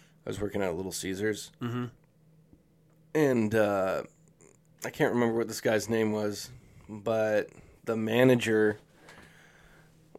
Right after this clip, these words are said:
Speaker 1: the manager of the Little Caesars was dating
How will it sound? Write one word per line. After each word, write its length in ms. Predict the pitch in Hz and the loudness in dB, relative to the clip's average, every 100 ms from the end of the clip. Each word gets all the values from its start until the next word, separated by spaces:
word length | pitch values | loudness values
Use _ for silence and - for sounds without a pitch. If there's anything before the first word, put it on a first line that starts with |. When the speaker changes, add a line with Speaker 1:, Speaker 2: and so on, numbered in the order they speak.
| - - _ - | -20 -20 _ 0
Speaker 1:
the 140 | 117 | 8
manager 460 | 123 160 170 151 151 | 12 12 12 12 8
of 100 | 120 | 8
the 60 | |
Little 220 | 120 127 117 | 8 8 6
Caesars 500 | - 117 104 98 107 | 4 2 4 2 0
was 200 | 101 92 | -4 -4
dating 680 | - 101 101 113 113 110 | -2 -2 0 0 0 -2